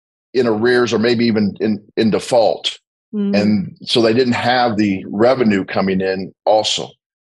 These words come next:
Speaker 1: You gotta remember, this was a unique situation. It's another reason why diversification is very, very important in any kind of economic activity you had. So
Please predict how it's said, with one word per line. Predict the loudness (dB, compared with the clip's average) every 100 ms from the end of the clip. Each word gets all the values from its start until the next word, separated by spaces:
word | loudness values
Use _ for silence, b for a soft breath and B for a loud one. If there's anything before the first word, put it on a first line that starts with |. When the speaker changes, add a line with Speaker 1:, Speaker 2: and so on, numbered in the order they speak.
| _
Speaker 1:
You | -2
gotta | 0 2
remember, | 0 0 0
this | 0 0
was | -2 0
a |
unique | 2 2 2 0
situation. | -2 -2 2 2 2 0
It's | -2 -2
another | 0 2 2 2
reason | 2 0 0 0 2
why | 2 0
diversification | 0 0 0 0 -4 -2 0 2 0 -4
is | -4
very, | 0 2 2 4
very | 2 0
important | -2 0 0 0
in | -2
any | -2 -2
kind | -2 0 2
of | 0 -2 _ _ _ _ -4
economic | -2 0 0 0 0
activity | -2 0 0 2 0
you | 0 0
had. | 0 0 0
So | -2 -2